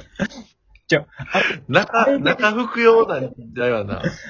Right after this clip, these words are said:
Speaker 1: あれで中のハンドルとか窓とかさ、拭きたくないねんけど。なんか、渡された手前申し訳程度に拭いてるけどさ。
Speaker 2: <laughs> あの、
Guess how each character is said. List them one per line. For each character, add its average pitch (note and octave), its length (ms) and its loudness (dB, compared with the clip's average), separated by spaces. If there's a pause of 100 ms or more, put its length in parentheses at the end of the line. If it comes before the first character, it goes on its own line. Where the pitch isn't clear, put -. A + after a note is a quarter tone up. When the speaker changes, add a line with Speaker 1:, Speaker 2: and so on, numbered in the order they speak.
Speaker 1:
あ G3 120 4
れ A#3+ 80 6
で A#3+ 120 2
中 D#3 280 4
の D3 120 0
ハ - 180 2
ン G3+ 160 -2
ド G3+ 80 0
ル G3 100 -2
と D#3 80 -2
か A#2+ 80 -2
窓 A2 240 -4
と A#2+ 140 -10
か G2+ 120 -6
さ、 G#2+ 200 -6
拭 - 160 -14
き - 100 -16
た F#3+ 120 4
く - 100 -8
な G#2+ 80 -2
い A#2 40 -2
ね A2+ 100 -4
ん - 40 -12
け F#2+ 60 -10
ど。 F2+ 140 -12
な C#3 100 2
ん D3+ 40 0
か、 C#3 220 0 (320)
渡 F#3 220 6
さ A3+ 100 4
れ D#3+ 100 0
た A2 120 -6
手 B2+ 80 0
前 B2 200 -2
申 D3+ 160 0
し E3 80 2
訳 D#3+ 140 0
程 D3 140 0
度 G#2+ 100 -4
に F#2+ 80 -14
拭 A#2+ 120 -6
い A2+ 40 -6
て A#2+ 80 -4
る A2+ 100 -6
け G2+ 80 -12
ど E2+ 80 -10
さ。 A#2 300 -14
Speaker 2:
<laughs> - 80 -20 (2250)
あ A#2+ 160 -2
の、 A#2 100 0